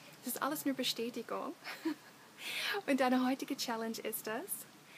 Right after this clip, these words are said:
das auszuprobieren, wenn du möchtest, wenn du es nicht ohnehin schon tust. Und mach dein Video in, in diesem Gefühl von Verbindung und schau, ob es einen Unterschied macht. Und berichte mir beim Posten deines heutigen Videos,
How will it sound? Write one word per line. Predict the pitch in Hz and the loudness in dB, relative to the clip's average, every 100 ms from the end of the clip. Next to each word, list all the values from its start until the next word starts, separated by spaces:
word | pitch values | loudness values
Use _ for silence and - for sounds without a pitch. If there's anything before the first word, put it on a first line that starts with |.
| - - | -8 -2
das | 262 | 0
auszuprobieren, | 339 415 - 226 202 208 202 - 226 | 0 0 -4 -6 -4 -2 -2 -4 0
wenn | 226 | 6
du | 285 | 8
möchtest, | 269 240 - - - | 8 6 0 -6 0
wenn | 233 | 2
du | 247 | 2
es | - | 4
nicht | 269 - | 4 6
ohnehin | 254 226 220 | 6 6 0
schon | 214 196 - | -4 -4 -6
tust. | - - - - - - - - - - - | -10 -8 -6 -8 -12 -18 -18 -14 -10 -10 -2
Und | 269 285 285 - - - | 6 8 6 2 -14 2
mach | 262 302 | 4 4
dein | - 320 262 | 2 2 4
Video | 269 285 | 2 2
in, | 277 240 240 | 2 0 0
in | 240 233 | 0 -2
diesem | 240 240 220 | -2 -2 -2
Gefühl | 220 220 240 240 | -2 -4 -4 -4
von | - 214 | -4 -6
Verbindung | 202 202 214 262 381 508 - - - - | -4 -2 0 0 0 -2 -10 -20 -8 0
und | 254 254 | 0 2
schau, | 285 311 | 4 4
ob | 294 294 | 0 -2
es | - | 0
einen | 285 | 2
Unterschied | 208 208 202 - 202 | 0 -2 -2 -4 -4
macht. | 190 - - | -6 -6 -4
Und | 233 | -2
berichte | 240 240 339 - 233 | 0 0 0 0 0
mir | 202 214 370 - - - | 0 0 -2 -6 -14 -4
beim | 220 233 | -2 -2
Posten | - 370 - 262 | 2 2 2 2
deines | 226 202 214 | 2 0 -2
heutigen | 196 190 220 208 | -2 -2 -4 -6
Videos, | 220 220 226 226 | -2 0 2 0